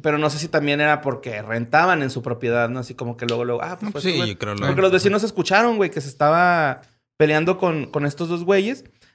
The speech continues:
Speaker 1: De hecho, uno de los vecinos, en, cuando fueron a, como que a poner denuncia o algo, a entrevistarlos a los chotas, dice uno que de los chotas que dijo, eh, que el Austin estaba gritando así como que, "Por favor, güey, déjame ir, güey, no hagas un, no cometes una locura".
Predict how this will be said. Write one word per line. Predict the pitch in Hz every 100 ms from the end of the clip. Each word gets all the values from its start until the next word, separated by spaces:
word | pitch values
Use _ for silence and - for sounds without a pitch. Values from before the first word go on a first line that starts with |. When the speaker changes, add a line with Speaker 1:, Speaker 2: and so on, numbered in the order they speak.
| -
Speaker 1:
De | 151
hecho, | 160 185 175 165 -
uno | - 165 180
de |
los | 185
vecinos, | 160 156 165 160 -
en, | 143 139 131 123
cuando | 127 127 123 123
fueron | 127 135 143
a, | 151 139 120 123 _ _
como | 131 127
que | 127
a |
poner | 131 135 139
denuncia | 170 180 202 247 - _ _ -
o | 127
algo, | 127 139
a | 131
entrevistarlos | 127 127 131 123 127 135 160
a |
los | 160
chotas, | 165 180 180
dice | 147 160
uno | 160 156
que | 156
de | 131
los | 123
chotas | 131 -
que | -
dijo, | 131 151 147 - _ _ _ _
eh, | - 127 127 120 120
que | 127 123 -
el | 127 127 123 120 - _ _ _ _ _ -
Austin | 151 165 226 233
estaba | 147 139 139
gritando | 139 135 131
así | 131
como | 151 139
que, | 139
"Por | -
favor, | - 139 175
güey, | 180 147
déjame | 143 170 147
ir, | 160
güey, | 160
no | 131 131
hagas | 139 139
un, | 151
no | 143
cometes | 151 147 - 156
una | 160
locura". | 143 147 143